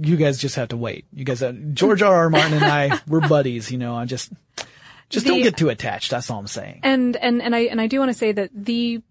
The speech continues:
Speaker 2: the best correlations that I've read about happened around the mid nineteen nineties, um, as a more powerful transmitting personal electronic devices were coming out, but perhaps before planes had started taking into account the fact that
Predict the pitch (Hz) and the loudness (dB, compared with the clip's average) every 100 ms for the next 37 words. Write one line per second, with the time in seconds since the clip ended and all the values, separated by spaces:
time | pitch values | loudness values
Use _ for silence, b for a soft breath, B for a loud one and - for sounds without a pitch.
0 | _ 208 208 240 247 - - 226 208 208 | _ -10 -4 -2 -2 -6 -8 -4 -2 -2
1 | 202 214 202 214 202 190 196 190 190 196 | -4 -6 -6 -6 -6 -4 -2 -2 -2 -2
2 | 196 - 220 214 214 208 202 - 208 202 | -2 -6 -6 -2 -2 -2 -4 -2 -2 0
3 | 202 202 - 202 208 208 208 - - 202 | -2 -4 -4 -4 -4 -4 -8 -10 -8 -4
4 | 202 208 208 202 190 190 - - 214 208 | -2 -2 -2 -2 -4 -4 -8 -8 -4 -2
5 | 196 196 - - 226 226 226 214 - _ | -2 -4 -8 -2 0 2 0 -2 -8 _
6 | _ - 233 240 233 220 220 - - 269 | _ 0 2 4 4 4 0 -4 -8 -2
7 | 247 247 - 214 - - 226 214 - 214 | 0 0 0 -2 -2 -6 -4 -4 -2 -2
8 | 208 208 208 202 _ _ _ - 233 226 | -2 -4 -6 -10 _ _ _ -6 -4 -2
9 | 214 208 - 220 208 208 208 196 208 208 | -2 -4 -4 -8 -8 -6 -8 -8 -8 -8
10 | 202 214 208 233 233 233 - 226 _ - | -8 -8 -4 0 0 -2 -6 -8 _ -8
11 | 202 214 - - - - 214 208 202 - | -4 -4 -4 -8 -8 -2 0 0 -2 -4
12 | - 208 202 202 - 202 - 202 196 - | -8 -4 -2 -4 -6 -10 -4 -4 -4 -8
13 | 208 202 196 - 202 - 208 196 - 202 | -10 -8 -10 -8 -10 -8 -10 -8 -8 -8
14 | 185 214 - | -6 -10 -10